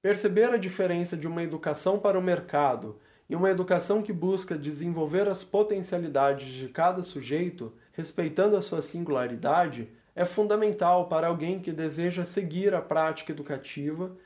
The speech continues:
e para quem almeja uma outra sociedade. Vale frisar também que a escola não é e jamais será o único espaço de socialização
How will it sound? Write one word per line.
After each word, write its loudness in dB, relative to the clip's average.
e -8
para 6
quem 0
almeja 2
uma 0
outra 0
sociedade. -2
Vale 2
frisar 0
também -4
que -2
a 2
escola 4
não 2
é 0
e -4
jamais 2
será 2
o 0
único -2
espaço 0
de -6
socialização 0